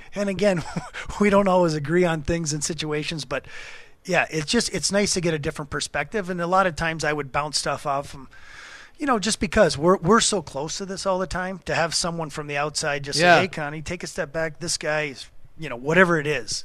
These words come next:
Speaker 1: you know. So we, we would always do that, which is, you know, is fun. And we, you know, either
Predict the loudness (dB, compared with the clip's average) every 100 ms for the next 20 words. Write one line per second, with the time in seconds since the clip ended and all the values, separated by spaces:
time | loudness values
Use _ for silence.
0 | -12 -10 -6 -6 -6 -4 -2 -2 0 2
1 | 4 4 4 2 -2 -4 0 0 0 -10
2 | -8 -6 -6 -6 -8 -14 -16 -10 -6 -4
3 | -4 -6 -4 -4 -4 -8 -6 -6 -6 -10
4 | -18 -20 -18 -18 -18 -10 -2 0 0 -4
5 | -12 _ _ _ _ 0 2 4 2